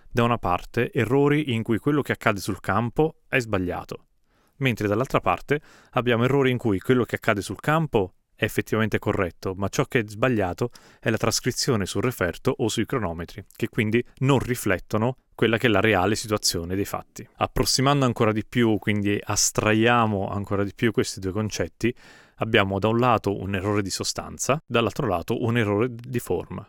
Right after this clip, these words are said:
È chiaro che se andiamo a fare degli esempi pratici, e quindi se andiamo a rivedere qualche clip, la distinzione è molto più sfumata di così.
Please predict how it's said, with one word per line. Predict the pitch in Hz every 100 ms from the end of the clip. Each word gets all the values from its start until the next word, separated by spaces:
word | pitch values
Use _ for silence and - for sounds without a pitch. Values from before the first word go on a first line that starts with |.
| -
È | - 120
chiaro | 151 110
che | 101
se | -
andiamo | 104 113
a |
fare | - 98 95
degli | 95
esempi | 98 - 98 98 87
pratici, | 107 82 98 - 101 113
e | -
quindi | - 92 92
se | -
andiamo | 95 95 95
a |
rivedere | 92 90 95 92
qualche | 92 90 101
clip, | - 92 87 - 95 - - - -
la | 107
distinzione | 110 - 113 - 110 110
è | 123
molto | 113 123 131 -
più | 113 113
sfumata | - 110 95 95
di | 92
così. | - 110 - -